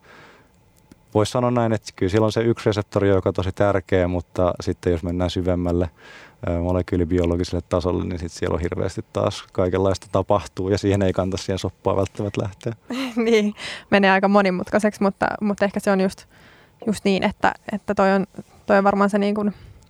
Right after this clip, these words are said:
Speaker 2: helpoin tapa käsittää se, että miten ne oikeastaan toimii aivoissa, ja varsinkin jos ei aiheeseen ole perehtynyttä, niin,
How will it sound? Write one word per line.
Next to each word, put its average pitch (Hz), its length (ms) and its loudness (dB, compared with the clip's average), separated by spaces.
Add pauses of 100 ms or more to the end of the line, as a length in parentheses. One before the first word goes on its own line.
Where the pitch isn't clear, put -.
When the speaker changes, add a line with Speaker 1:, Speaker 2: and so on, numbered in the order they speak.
(260)
Speaker 2:
helpoin 196 380 4
tapa 190 240 4
käsittää - 520 0
se, - 180 0
että - 180 -2
miten 196 260 0
ne 190 80 0
oikeastaan 196 560 0
toimii 208 340 2
aivoissa, 214 500 2
ja - 100 0
varsinkin 208 380 -2
jos - 180 -4
ei - 100 2
aiheeseen 208 460 0
ole 196 100 -2
perehtynyttä, - 640 -2
niin, 220 160 -4